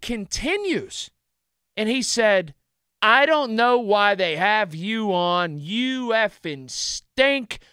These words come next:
You're the worst media guy I've ever seen." So I say to Paul, I go, "Paul, you know this guy? Seriously, you know this guy?" And he goes, "I, I don't know anything about him." And Paul says, "Hey, buddy, like, listen, I don't know who you are."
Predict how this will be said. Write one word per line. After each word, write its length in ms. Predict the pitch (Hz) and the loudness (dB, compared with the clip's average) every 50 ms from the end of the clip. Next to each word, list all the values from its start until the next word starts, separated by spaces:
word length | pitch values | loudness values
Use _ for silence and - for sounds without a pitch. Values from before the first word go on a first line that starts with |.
| _ _ - | _ _ -4
You're 240 | 160 226 247 247 226 | 0 2 2 2 2
the 220 | 156 131 196 185 | -2 -4 -2 -2
worst 680 | 170 160 160 165 190 226 254 277 285 294 - - - | -2 -4 -8 -8 -2 2 2 2 2 2 0 -4 -6
media 400 | 202 233 254 254 247 254 247 233 | -4 -2 -2 -2 0 2 0 0
guy 320 | 196 165 214 220 220 220 214 | 0 0 0 2 2 2 0
I've 100 | 196 190 | 0 0
ever 200 | 196 185 165 160 | -2 -2 -2 -4
seen." 340 | - - - 370 330 180 - _ _ _ _ _ _ _ _ - | -6 -4 -4 -4 -4 -6 -10 _ _ _ _ _ _ _ _ -10
So 220 | - - 277 277 | -4 -2 0 2
I 140 | 320 381 403 | 2 0 0
say 200 | - - 277 247 | 0 -2 -2 -2
to 80 | 208 | -2
Paul, 440 | - - - 320 370 302 226 147 123 - | -4 -4 0 2 4 4 2 2 -4 -12
I 40 | - | -16
go, 140 | - 196 175 | -16 -16 -16
"Paul, 480 | _ - - - 247 139 110 - _ _ _ _ _ _ | _ -14 -12 -10 -10 -10 -12 -18 _ _ _ _ _ _
you 140 | - 262 339 | -12 -12 -12
know 200 | 294 226 247 302 | -10 -12 -12 -12
this 160 | 349 370 - | -12 -12 -14
guy? 360 | - - 440 427 466 453 - _ _ _ _ _ _ _ _ _ _ _ _ _ _ _ - | -14 -14 -14 -14 -14 -18 -20 _ _ _ _ _ _ _ _ _ _ _ _ _ _ _ -14
Seriously, 460 | 233 - 392 453 415 - - 180 123 | -10 -8 -6 -6 -6 -8 -10 -12 -12
you 120 | 131 214 269 | -12 -12 -8
know 140 | 262 254 339 | -8 -8 -8
this 120 | 370 - | -8 -8
guy?" 140 | - 403 403 | -8 -8 -10
And 140 | 320 - - | -10 -10 -10
he 80 | 165 | -8
goes, 180 | 160 151 135 - - - | -8 -8 -10 -10 -14 -18
"I, 120 | - - - _ - | -18 -20 -20 _ -16
I 100 | 147 147 | -14 -12
don't 160 | 175 180 143 | -12 -10 -12
know 160 | 120 110 107 _ - | -12 -14 -16 _ -16
anything 360 | 151 151 156 143 - - 139 | -14 -12 -12 -12 -10 -8 -10
about 300 | 135 156 214 254 233 143 | -6 -4 -2 -2 -2 -4
him." 60 | 95 _ _ _ _ _ _ _ _ _ _ _ _ _ _ - | -8 _ _ _ _ _ _ _ _ _ _ _ _ _ _ -4
And 180 | 202 190 - | -4 -4 -4
Paul 260 | - 208 240 277 277 247 | -4 -2 0 2 2 0
says, 220 | - - 175 151 | -2 -4 -6 -4
"Hey, 240 | 151 202 220 226 180 | 0 0 2 0 0
buddy, 420 | 135 113 123 131 156 185 175 - _ - | -2 -4 -6 -6 -6 -6 -8 -10 _ -10
like, 240 | 143 160 - _ - | -10 -10 -10 _ -10
listen, 340 | 151 185 247 302 - - 202 | -2 -2 0 0 0 -2 -2
I 80 | 160 180 | -2 -2
don't 180 | 202 - - | -4 -4 -2
know 160 | 160 175 175 170 | 0 0 2 2
who 80 | 165 | 0
you 140 | 165 175 220 | 0 2 2
are." 220 | 277 302 220 - | 0 0 -2 -6